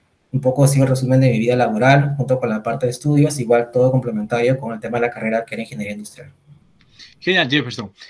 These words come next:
Speaker 2: Me encanta porque igual tu formación es súper completa y estás mucho también en la parte académica, aparte de la formación continua, que te, yo te voy a dar unos, unos tips por ahí también que nos interesa,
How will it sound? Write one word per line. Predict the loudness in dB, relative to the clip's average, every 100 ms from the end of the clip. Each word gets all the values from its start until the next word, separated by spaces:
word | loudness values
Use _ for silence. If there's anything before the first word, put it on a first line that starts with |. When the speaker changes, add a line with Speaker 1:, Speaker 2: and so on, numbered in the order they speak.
| -14
Speaker 2:
Me | -6
encanta | -4 -4
porque | -6 -4
igual | -2 -2 -4 -6 _ _
tu | -20 -12
formación | -6 -6 -6 -8
es |
súper | -8 -10
completa | -8 -6 -6 -6
y | -8
estás | -8 -8 -8 -8
mucho | -8 -8
también | -10 -6 -6
en | -6
la |
parte | -10 -10
académica, | -4 -2 -2 -2 -4 -6 -10
aparte | -8 -10 -12
de | -16
la | -14
formación | -12 -10 -12
continua, | -10 -6 -8
que | -8
te, | -12 -8
yo | -8 -6
te | -8
voy | -8
a |
dar | -8 -6
unos, | -8 -10 -10
unos | -8 -8
tips | -8 -10 -6
por | -6
ahí |
también | -2 -4
que | -4 -10
nos | -10
interesa, | -4 -4 -4 -8